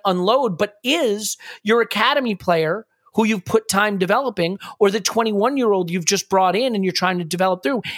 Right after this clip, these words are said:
And you look at that now and you say the players coming on the pitch are young guys with upside and future who we want to develop.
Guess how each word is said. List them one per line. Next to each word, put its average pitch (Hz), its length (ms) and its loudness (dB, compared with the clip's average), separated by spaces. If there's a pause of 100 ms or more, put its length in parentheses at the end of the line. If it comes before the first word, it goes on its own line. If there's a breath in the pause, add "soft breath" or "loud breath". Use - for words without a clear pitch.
And 190 100 0
you 196 120 0
look 208 260 2
at 302 140 -4
that 165 240 0
now 139 240 -4
and 175 100 -4
you 190 60 -2
say 202 120 0
the 190 80 -2
players 240 300 0
coming 220 240 -4
on 190 80 -2
the 185 60 -4
pitch 190 320 -4
are 165 60 0
young 202 440 0
guys 160 460 0 (240 loud breath)
with 175 140 0 (100)
upside 180 560 0
and 151 160 -4
future 208 480 -4
who 143 100 -6
we 156 140 -6
want 160 180 -2
to 151 60 -6
develop. 208 420 0